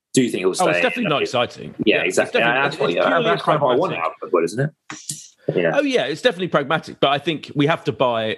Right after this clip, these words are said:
Speaker 2: we have to buy a midfielder anyway. And we
Speaker 1: That's
Speaker 2: have
Speaker 1: what I
Speaker 2: to
Speaker 1: was gonna
Speaker 2: buy
Speaker 1: say. We,
Speaker 2: of
Speaker 1: we have to
Speaker 2: course.
Speaker 1: have a starting midfielder. We have to have, 'cause otherwise, if it's just Xhaka and Partey, you know, they, they know they're nailed on to start every single week otherwise anyway, which is, yeah, we, we, we need a, like, that should, I think that's our number one, after all,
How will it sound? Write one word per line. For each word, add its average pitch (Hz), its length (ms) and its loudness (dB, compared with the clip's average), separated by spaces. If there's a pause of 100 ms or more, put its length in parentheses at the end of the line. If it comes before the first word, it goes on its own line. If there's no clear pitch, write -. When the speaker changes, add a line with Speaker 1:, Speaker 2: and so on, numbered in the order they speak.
(120)
Speaker 2:
we 147 140 2
have 175 240 0
to 113 60 -8
buy 113 180 0
a - 40 -4
midfielder 98 480 -2
anyway. 67 440 -6
And 98 100 -2
we 104 60 -2
Speaker 1:
That's 110 220 2
Speaker 2:
have - 20 -2
Speaker 1:
what 98 160 0
I 92 60 -6
Speaker 2:
to 85 40 -2
Speaker 1:
was - 60 -4
gonna 92 100 4
Speaker 2:
buy 85 80 -2
Speaker 1:
say. - 40 -8 (200)
We, - 80 2
Speaker 2:
of 123 60 -2
Speaker 1:
we 123 80 4
have 139 80 0
to - 60 -2
Speaker 2:
course. 120 100 2
Speaker 1:
have 95 80 -2
a - 20 -6
starting 123 400 -2
midfielder. 78 320 -2
We 98 80 4
have 117 120 -2
to - 100 -10
have, 95 180 0 (240)
'cause 120 80 4
otherwise, 127 480 0 (260)
if 127 120 2
it's 123 120 0
just 147 200 0
Xhaka 120 180 -2
and 95 140 0
Partey, 107 440 0 (220)
you 98 80 2
know, 85 140 2
they, 92 140 2
they 98 180 0
know 104 160 2
they're 90 180 -2
nailed 87 400 0
on 92 160 -2
to 85 60 -8
start 90 340 0
every 90 160 0
single 87 260 0
week 90 320 -2 (600)
otherwise 92 380 2
anyway, 92 260 -2
which 78 300 -2
is, - 440 0
yeah, 78 80 2
we, 82 200 0
we, 87 280 -2 (100)
we 101 140 4
need 98 460 0
a, 76 180 -2 (260)
like, 90 120 2
that 120 120 2
should, 110 240 -2
I 104 140 2
think 101 180 -4
that's - 240 -2
our 95 160 2
number 92 320 -2
one, 87 140 2
after 107 320 -2
all, - 100 -14